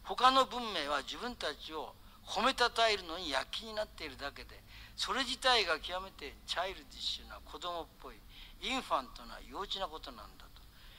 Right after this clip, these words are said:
今の日本もそうでしょ。アメリカもそうですけどね。日本に限って言えば、こんな風にしてですよ、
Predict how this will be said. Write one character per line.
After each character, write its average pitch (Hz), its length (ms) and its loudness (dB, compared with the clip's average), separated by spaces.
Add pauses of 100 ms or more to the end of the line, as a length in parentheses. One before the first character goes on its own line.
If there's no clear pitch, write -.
(140)
今 262 180 4
の 240 80 2
日 185 100 -2
本 196 200 -2
も 147 60 0
そ - 160 -2
う 135 100 -8
で - 40 -6
し - 120 -4
ょ。 - 180 -4
ア 151 60 6
メ 180 120 8
リ - 60 6
カ 165 120 4
も 151 80 6
そ 160 160 0
う - 20 -2
で 139 80 -2
す - 80 -2
け - 80 -8
ど - 60 -6 (100)
ね。 - 80 2 (240)
日 147 80 -2
本 165 100 2
に 151 80 -2
限 143 220 -2
っ - 40 -8
て - 180 -10
言 139 100 -4
え 135 40 -4
ば、 120 180 -2 (680)
こ - 140 2
ん 254 120 4
な 262 120 12
風 247 200 8
に 170 120 8
し - 100 12
て 139 100 -2
で - 140 -12
す - 120 -8
よ、 156 180 -10